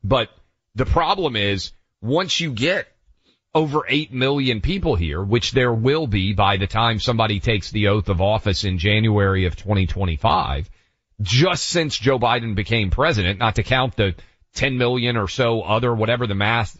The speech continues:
uh, number is, how in the world do you go about moving that segment of people out of a location?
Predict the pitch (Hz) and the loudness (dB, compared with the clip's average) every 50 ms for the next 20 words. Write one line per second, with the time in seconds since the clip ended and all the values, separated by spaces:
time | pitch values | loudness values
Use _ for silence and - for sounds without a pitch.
0 | - _ - 107 104 92 90 98 107 120 151 170 95 78 76 76 76 73 82 82 | -20 _ -4 -2 -2 0 0 0 0 0 0 0 -2 -2 -2 -4 -6 -6 -6 -8
1 | - - _ _ _ _ _ _ _ _ _ _ _ _ - 123 151 160 202 202 | -10 -16 _ _ _ _ _ _ _ _ _ _ _ _ -4 0 0 2 2 0
2 | 196 170 156 139 131 131 143 151 156 156 147 135 107 117 117 123 135 131 107 127 | 0 0 0 -2 0 0 0 0 0 0 -2 -2 -4 -6 -4 -4 -4 -2 0 0
3 | 123 120 110 95 104 110 120 117 - 95 107 113 127 135 147 127 110 98 85 82 | 0 0 0 0 0 0 0 -2 -2 -2 0 2 2 2 2 0 -2 -2 -2 -2
4 | 87 90 - - _ _ _ 92 85 - 117 113 127 117 - - - - - 123 | -2 -4 -6 -10 _ _ _ -8 -4 -2 0 0 0 -2 -4 -12 -12 -4 -2 0
5 | 117 117 120 120 113 104 - 104 95 80 - - 131 139 127 - - 76 73 82 | 0 0 0 0 -2 -2 0 -2 -2 -2 0 2 2 2 2 2 0 0 0 -2
6 | - - _ _ _ _ _ _ - 110 113 131 123 117 98 117 110 104 117 120 | -4 -8 _ _ _ _ _ _ 0 2 2 2 2 0 0 0 0 0 0 -2
7 | - - 131 139 220 202 - - 95 | 0 -2 -2 -2 -2 -6 -8 -12 -14